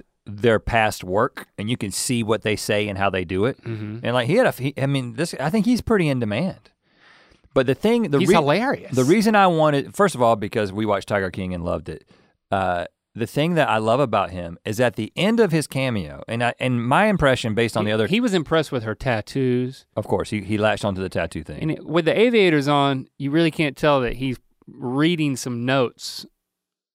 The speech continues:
Speaker 2: as he, it's, but you can tell he's like, "What?" He, it's like he's reacting to the notes. He's like, "Well, damn, forty tattoos."
Speaker 1: Yeah, yeah, yeah.
Speaker 2: Man. And what did he say? He was like,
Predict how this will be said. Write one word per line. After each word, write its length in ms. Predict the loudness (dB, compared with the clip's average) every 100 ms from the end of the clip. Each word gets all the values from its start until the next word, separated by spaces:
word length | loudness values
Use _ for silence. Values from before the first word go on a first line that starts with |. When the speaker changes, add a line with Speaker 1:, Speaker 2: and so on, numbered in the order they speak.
| _ _ _ _ -2
Speaker 2:
as 200 | -2 -2
he, 200 | -6 -6
it's, 220 | -6 -4 -4
but 240 | -6 -4
you 120 | -4 -4
can 180 | -6
tell 260 | -2 2 2
he's 160 | 2 -4
like, 140 | -10
"What?" 360 | -10 -12 -12 -18 _ _
He, 120 | -6
it's 160 | -4 0
like 180 | -2 0
he's 260 | -4 -4
reacting 640 | -2 0 2 0 -2 -6 -6
to 120 | -8
the 100 | -6
notes. 340 | -2 -2 -2 -8
He's 140 | -10
like, 140 | -10 -10 _ _ _ _
"Well, 200 | -20 -18
damn, 400 | -16 -14 -14 -16
forty 460 | -10 0 2 2 0
tattoos." 880 | 0 0 0 2 2 4 4 2 -2
Speaker 1:
Yeah, 300 | -2 -2 -4
yeah, 220 | -8 -10 -10
yeah. 40 | -10
Speaker 2:
Man. 760 | -4 0 2 2 0 -2 -8 -20 _
And 120 | -4 0
what 100 | 0
did 80 | 0
he 60 |
say? 200 | -4 -4
He 40 | -2
was 140 | 0
like, 340 | 0 0 -2